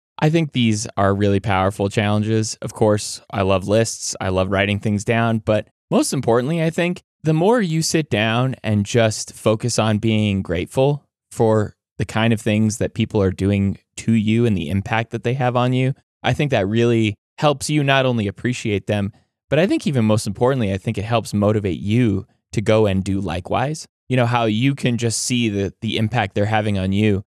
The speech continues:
And it reminds me, at least, of how I need to be paying that forward to other people. And so maybe that's something that comes out naturally from a, a list-making challenge like this.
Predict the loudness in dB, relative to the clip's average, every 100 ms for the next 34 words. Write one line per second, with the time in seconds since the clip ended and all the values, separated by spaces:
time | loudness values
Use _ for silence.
0 | _ -2 0 2 2 2 2 2 2 0
1 | 0 0 -2 -4 -4 -6 -12 _ _ _
2 | -6 -4 0 2 2 0 -2 -4 -2 0
3 | 0 -4 -2 0 2 0 -2 0 0 2
4 | -2 -4 -4 -4 -2 -4 -4 -4 -2 -4
5 | -6 _ -6 0 2 2 0 -2 0 2
6 | 0 0 -2 0 0 -2 -4 -8 -6 -2
7 | 0 0 -2 -2 -2 -2 -2 0 -2 -6
8 | _ _ _ 0 2 2 0 -2 0 0
9 | 2 0 0 -2 -2 -2 -2 -6 -4 -4
10 | -4 -6 -10 -12 -16 -8 -8 -8 -10 -10
11 | -12 -20